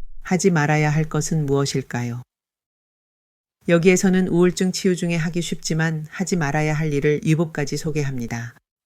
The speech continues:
일, 여행 가기. 여행지에서 아름다운 경치를 보면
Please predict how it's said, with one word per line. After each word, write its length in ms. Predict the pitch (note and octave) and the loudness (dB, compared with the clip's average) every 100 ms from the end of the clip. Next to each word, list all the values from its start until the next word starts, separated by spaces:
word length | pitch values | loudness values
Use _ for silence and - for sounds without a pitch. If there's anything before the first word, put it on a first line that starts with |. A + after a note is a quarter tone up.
| _ _ - - - - - | _ _ -20 -14 -12 -6 2
일, 340 | F#3 F#3 G#3 - _ - | 4 4 2 -6 _ 0
여행 300 | D3+ D#3+ D3+ | 2 2 0
가기. 440 | C#3+ A#2+ - A#2+ - - - _ _ _ _ _ - - | -2 -4 -4 -6 -6 -12 -16 _ _ _ _ _ -6 4
여행지에서 600 | F3+ G3+ G3 G3 F3+ F#3+ | 6 8 6 4 4 2
아름다운 540 | D3+ D#3+ F3 E3+ E3+ | 2 2 2 2 0
경치를 480 | E3+ D#3 D3+ D#3 D3+ | 0 -2 0 0 0
보면 460 | D3+ C#3 D#3+ D#3 | 0 -2 0 -2